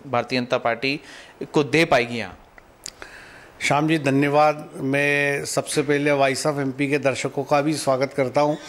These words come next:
Speaker 2: और विधानसभा चुनाव के बाद एक फिर हम लोग लोकसभा चुनाव में,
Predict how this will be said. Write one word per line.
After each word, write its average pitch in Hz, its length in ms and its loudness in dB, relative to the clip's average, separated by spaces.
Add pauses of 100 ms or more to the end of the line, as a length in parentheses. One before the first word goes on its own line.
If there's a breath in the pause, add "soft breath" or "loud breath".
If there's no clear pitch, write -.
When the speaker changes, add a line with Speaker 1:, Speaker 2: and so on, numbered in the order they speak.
(1300 loud breath)
Speaker 2:
और 131 140 4
विधानसभा 156 560 2
चुनाव 143 540 0
के 143 60 -4
बाद 135 400 0
एक 135 200 -4 (360)
फिर 160 200 0
हम 143 160 4
लोग 143 220 2
लोकसभा 135 420 2
चुनाव 135 420 2
में, 135 500 0